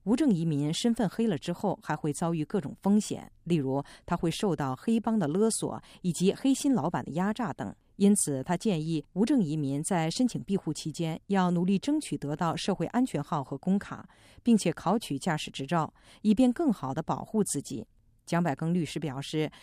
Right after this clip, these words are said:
一些中国无证移民来美很长时间仍没有驾照，但是为了生计又不得不开车上班。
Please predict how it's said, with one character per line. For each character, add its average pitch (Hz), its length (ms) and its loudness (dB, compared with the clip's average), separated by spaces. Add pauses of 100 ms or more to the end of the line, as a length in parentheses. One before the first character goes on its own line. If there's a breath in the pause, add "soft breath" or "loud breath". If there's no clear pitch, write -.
(120)
一 240 80 -2
些 262 140 4
中 294 180 2
国 196 160 2
无 156 160 -2
证 196 200 0
移 135 120 -4
民 135 300 -2
来 175 240 0
美 160 160 0
很 131 180 -10
长 160 180 -4
时 175 140 -2
间 208 340 0
仍 180 260 2
没 269 100 2
有 208 100 0
驾 147 280 -4
照， 160 200 -2 (380 soft breath)
但 277 100 4
是 240 120 0
为 254 100 2
了 214 100 4
生 294 280 2
计 233 260 -2
又 202 140 4
不 294 120 -2
得 165 160 2
不 156 120 -6
开 185 200 -2
车 226 220 -2
上 190 220 -4
班。 139 240 -6